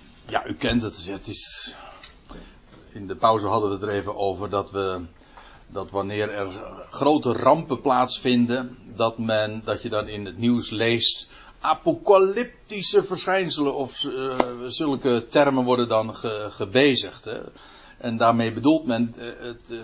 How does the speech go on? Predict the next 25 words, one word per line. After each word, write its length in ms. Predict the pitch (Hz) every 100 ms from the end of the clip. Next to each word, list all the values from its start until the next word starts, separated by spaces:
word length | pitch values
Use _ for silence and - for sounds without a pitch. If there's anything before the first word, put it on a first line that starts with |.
| 107 - -
het 220 | 113 92
doet 200 | 143 117
denken 420 | 139 170 170 139
aan 240 | 147 143 131
de 120 | -
apocalyps, 920 | 151 160 160 147 160 160 185 170 -
aan 80 | 127
het 140 | 117
boek 200 | 117 127
De 80 | 131
Openbaring. 640 | 131 123 131 135 143 113 101
Want 160 | 107
ja, 200 | 135 117
het 160 | 92 104
boek 180 | 131 -
De 60 |
Openbaring 500 | 127 120 120 143 117
beschrijft 580 | 120 - 233 196 143 -
hoe, 300 | 143 151 -
wanneer 400 | 120 143 165 151
de 60 | 120
Heer 380 | 107 175 240 -
openbaar 680 | 175 156 117 104 143 190 202
gaat 180 | 202 170
worden, 500 | 196 202 208 254